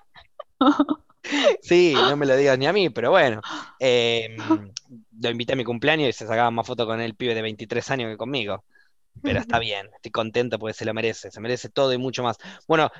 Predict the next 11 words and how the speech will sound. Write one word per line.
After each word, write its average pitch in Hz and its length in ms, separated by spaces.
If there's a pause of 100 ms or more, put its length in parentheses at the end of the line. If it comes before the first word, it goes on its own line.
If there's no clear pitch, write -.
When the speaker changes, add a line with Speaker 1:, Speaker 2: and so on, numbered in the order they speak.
(140)
Speaker 2:
¿les 151 160
pareció 175 340
medio 233 220
mierdero 180 480
el 190 60
juego? 226 520
¿Fácil, 190 460
difícil? 190 520
Speaker 3:
No, 427 60
a 403 160
mí 453 120